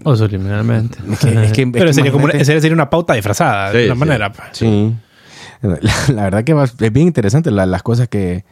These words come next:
Speaker 2: o sea, es, es loco lo que puede pasar, pues, como... te imaginas
Speaker 3: Yo creo
Speaker 2: como en
Speaker 3: que
Speaker 2: ese mundo, en ese universo,
Speaker 3: el,
Speaker 2: ¿no?
Speaker 3: el hecho de que YouTube, por ejemplo, haya, haya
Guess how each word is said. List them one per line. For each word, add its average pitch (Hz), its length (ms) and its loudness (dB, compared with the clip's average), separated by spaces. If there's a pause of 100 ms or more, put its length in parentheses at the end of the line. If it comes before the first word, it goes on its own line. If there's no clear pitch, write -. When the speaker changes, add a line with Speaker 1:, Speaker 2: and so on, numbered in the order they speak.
(460)
Speaker 2:
o - 20 -20
sea, 113 160 2
es, 117 280 0
es 120 100 2
loco 151 320 4
lo 107 100 2
que 104 120 0
puede 117 240 0
pasar, 110 320 -2
pues, 92 160 -4
como... 90 440 -2 (420)
te 110 80 -6
imaginas 101 240 0
Speaker 3:
Yo 120 40 -2
creo 156 120 2
Speaker 2:
como 120 100 2
en 131 60 2
Speaker 3:
que - 40 2
Speaker 2:
ese 123 100 0
mundo, 120 240 2
en 104 80 2
ese 117 120 4
universo, 113 360 2
Speaker 3:
el, 117 120 0
Speaker 2:
¿no? 120 100 0
Speaker 3:
el 123 120 2
hecho 123 220 0
de 143 120 2
que 131 140 2
YouTube, 123 400 2
por 107 160 2
ejemplo, 113 440 2
haya, 110 420 2 (100)
haya 107 240 0